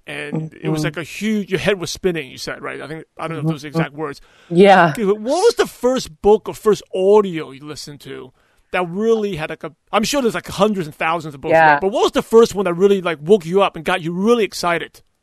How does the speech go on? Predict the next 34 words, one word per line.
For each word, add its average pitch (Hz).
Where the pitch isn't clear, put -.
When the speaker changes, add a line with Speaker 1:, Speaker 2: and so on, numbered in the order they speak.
Speaker 2:
Secrets 226
of 190
a 185
Millionaire 175
Mind 156
by 151
T 160
Harv 151
Eker. 156
I 165
th-, -
I 175
had 165
the 165
biggest 165
epiphany 170
in 160
my 151
life 151
when 156
he 156
was 151
talking 156
about 147
your 156
business 151
blueprint. 147
Um, 160
that 190
book 180
right 165
there 151
just -
lifted 160